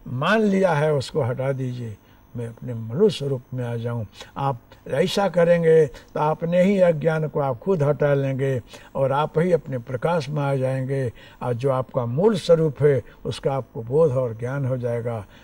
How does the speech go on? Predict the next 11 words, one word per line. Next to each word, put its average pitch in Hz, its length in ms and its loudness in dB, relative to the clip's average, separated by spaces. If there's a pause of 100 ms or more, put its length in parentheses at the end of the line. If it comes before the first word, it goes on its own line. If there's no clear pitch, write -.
(140)
और 107 300 -8
आनंद, 123 440 -4
आनंद, 117 500 -6
आनंद, 120 520 -6
आनंद 123 380 -6
हो 113 180 -12
जाएगा। - 240 -20 (4000)
ऐसे 135 320 -2
परमात्मा 127 680 -8
ने 123 140 -6
बोला। 127 400 -6